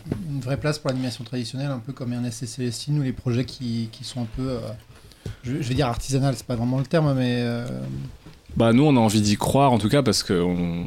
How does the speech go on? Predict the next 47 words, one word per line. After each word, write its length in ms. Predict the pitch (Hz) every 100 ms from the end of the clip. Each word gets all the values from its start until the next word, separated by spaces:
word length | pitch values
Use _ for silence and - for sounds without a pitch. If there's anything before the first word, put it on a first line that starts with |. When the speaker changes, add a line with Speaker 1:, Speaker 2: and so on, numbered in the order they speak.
| 85
Speaker 2:
on, 480 | 101 90 90 107 110
c'est 120 | -
ça 180 | 92 104
qu'on 140 | 98 95
a 40 |
envie 220 | 90 87
de, 320 | 92 92 87 90 98
de, 280 | 101 92 90
de 120 | 92
créer. 400 | 92 - 107 143 - - - - _ -
Euh, 760 | 92 87 85 85 95 58 57 - 82
bah, 180 | 85 113
c'est 140 | 123
sûr 300 | 110 139 131
que 440 | - 107 95 92 92
ça 240 | 90 90
reste, 420 | 85 101 - - 98
euh, 320 | 90 87 82 57 - - 92
si, 380 | - - 117 113
si, 300 | - 139 131
f-, 220 | - - - - - - - - _ 147
c'est, 320 | 139 - - 151
pour 140 | 120
avoir 140 | 107 107
de 40 |
l'argent, 300 | 104 98 127
il 80 | 110
vaut 100 | 98
mieux 140 | 104
faire 160 | 107 101
un 80 | 92
projet 220 | 95 90
trois 160 | -
D. 120 | 90 78
C'est 120 | 87
sûr 260 | - 90
que 360 | - 92 82 82 -
Speaker 1:
Mm. 60 | 117 113 - -
Speaker 2:
c'est, 360 | - - 90 82
c'est 160 | - 87
plus 100 | 101
facile 300 | 98 - 95
à 40 |
financer, 640 | - 92 90 - 104 113 123
encore 300 | 110 110 98
que 220 | - 101 87 -
maintenant. 560 | 101 90 90 95 95